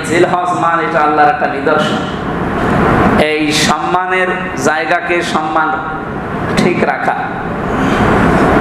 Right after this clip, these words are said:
দেড় হাজার বছর আগে আমরা দেখতাম, জাহিলিয়াতের যুগের ইতিহাস পড়ে দেখেছি, ওই সমস্ত কাফের মুশরিক যারা,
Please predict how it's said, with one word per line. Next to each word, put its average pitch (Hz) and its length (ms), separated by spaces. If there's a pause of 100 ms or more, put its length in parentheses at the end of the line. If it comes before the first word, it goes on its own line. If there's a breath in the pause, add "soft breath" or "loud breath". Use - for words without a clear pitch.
(240)
দেড় 196 160
হাজার 202 380
বছর 185 320
আগে 165 240
আমরা 160 320
দেখতাম, 151 640 (1120)
জাহিলিয়াতের 170 680
যুগের 151 280
ইতিহাস 156 400 (100)
পড়ে 147 180
দেখেছি, 143 460
ওই 143 140
সমস্ত 151 480 (800)
কাফের 175 520
মুশরিক 165 540
যারা, 139 260